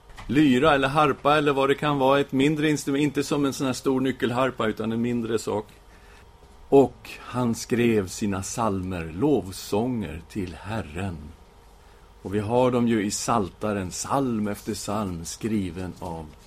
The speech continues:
David. En man efter Guds hjärta. Var han perfekt? Inte på något sätt. Han var en syndare. Och han begick fruktansvärda synder, äktenskapsbrott och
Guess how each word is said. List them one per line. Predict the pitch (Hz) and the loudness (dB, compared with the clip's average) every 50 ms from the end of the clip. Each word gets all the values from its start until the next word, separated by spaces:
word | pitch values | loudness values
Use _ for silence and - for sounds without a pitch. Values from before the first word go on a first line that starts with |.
| - - - | -20 -16 -10
David. | 95 98 92 80 78 73 - 90 85 - - - - - - - - - - - - - - - - - - - - - - - - - | -8 -8 -8 -8 -10 -12 -14 -14 -16 -16 -18 -20 -20 -20 -20 -20 -20 -20 -20 -20 -20 -20 -20 -20 -20 -20 -20 -20 -20 -20 -20 -20 -12 -6
En | 110 107 107 107 | -2 0 2 4
man | 113 123 127 135 135 131 131 135 | 4 4 4 4 4 4 2 2
efter | 131 127 - - 131 | 0 -2 -2 -2 0
Guds | 117 127 117 110 - - - | 2 2 0 0 0 -4 -4
hjärta. | 123 113 104 95 - - - - 107 101 - - - - - - - - - - | -2 -2 -2 -4 -6 -10 -12 -12 -12 -12 -14 -16 -20 -20 -20 -20 -20 -20 -8 -4
Var | 123 139 | 0 2
han | 151 160 160 165 | 4 4 2 2
perfekt? | - - - 170 165 156 - - 196 180 120 98 - - - - - - - | -2 -2 2 4 4 4 2 2 2 4 4 2 0 -6 -16 -20 -20 -4 0
Inte | 135 127 117 113 123 110 | 0 0 0 0 -4 -4
på | - 139 131 | -2 0 2
något | 135 131 117 110 107 110 104 - | 2 2 2 0 -2 -4 -6 -6
sätt. | - 113 90 82 - - - - - - - - - - - - - - - - - - | -6 -6 -6 -6 -8 -14 -20 -20 -20 -20 -20 -20 -20 -20 -20 -20 -20 -20 -20 -20 -20 -10
Han | - 120 120 120 | -6 -4 -2 0
var | 120 123 | 2 2
en | 123 117 | 2 0
syndare. | - - 143 131 120 107 101 110 113 110 101 87 87 82 80 - - - - - - - - - - | 0 0 2 2 2 2 0 0 -2 -2 -2 -4 -6 -8 -10 -16 -20 -20 -20 -20 -20 -20 -20 -18 -10
Och | - 101 | -8 -4
han | 110 113 117 117 113 - - - - | -2 0 0 0 0 -2 -4 -8 -12
begick | - 107 107 123 120 113 123 127 120 - - - - - | -14 -4 -2 0 2 2 2 0 0 -4 -10 -20 -20 -20
fruktansvärda | - - - 139 156 143 - - 135 127 120 - - 139 139 151 143 135 135 123 | -18 -6 2 2 2 2 2 0 -2 -2 0 0 0 0 2 2 2 0 -2 -2
synder, | - - 139 123 107 90 82 80 80 80 - - | -2 0 0 0 0 0 -2 -2 -4 -6 -4 0
äktenskapsbrott | 135 156 147 - - - 117 104 - - - 117 113 107 - - - - 127 135 147 143 - - - - - - - - - - - - - | 0 0 0 0 -2 -4 -4 -4 -4 -4 -4 -4 -4 -4 -8 -6 -2 0 2 2 2 0 -2 -8 -18 -20 -20 -20 -20 -20 -20 -20 -20 -4 2
och | 123 135 - 120 - - - - - - | 6 6 6 6 4 0 -8 -20 -18 -18